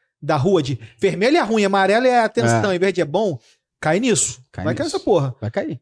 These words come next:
Speaker 1: Vai cair. Será que, porra, o vermelho é, será que o vermelho é tratado como ruim no McDonald's?
Speaker 2: É.
Speaker 1: Não sei, tá? Nunca fiz...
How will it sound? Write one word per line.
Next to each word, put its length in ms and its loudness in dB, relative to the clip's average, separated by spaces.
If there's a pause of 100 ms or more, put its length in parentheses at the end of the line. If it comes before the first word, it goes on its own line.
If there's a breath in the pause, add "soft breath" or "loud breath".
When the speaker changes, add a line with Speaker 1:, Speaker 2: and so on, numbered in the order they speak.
Speaker 1:
Vai 140 -4
cair. 420 -2 (180)
Será 280 0
que, 100 -4
porra, 280 -2
o 40 -4
vermelho 320 -2
é, 320 -2
será 160 -6
que 80 -8
o 40 -4
vermelho 240 0
é 20 2
tratado 280 -4
como 200 -2
ruim 160 -2
no 80 -6
McDonald's? 440 -4 (300)
Speaker 2:
É. 120 -6 (260)
Speaker 1:
Não 60 -14
sei, 240 -2
tá? 200 -4
Nunca 200 -8
fiz... 100 -12